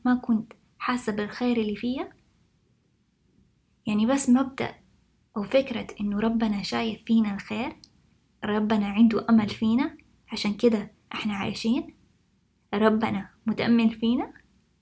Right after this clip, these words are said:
يكفي. أنا،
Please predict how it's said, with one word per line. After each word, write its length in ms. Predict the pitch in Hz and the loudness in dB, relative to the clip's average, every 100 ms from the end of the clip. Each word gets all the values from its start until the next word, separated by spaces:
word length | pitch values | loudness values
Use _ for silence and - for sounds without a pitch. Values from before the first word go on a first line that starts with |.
| _ _ _ _ _ _ _ _ | _ _ _ _ _ _ _ _
يكفي. 420 | 285 311 - - _ _ _ _ _ _ _ _ _ _ _ _ _ _ _ _ _ _ _ - | -8 -6 -10 -18 _ _ _ _ _ _ _ _ _ _ _ _ _ _ _ _ _ _ _ 2
أنا، 260 | 233 240 | 4 6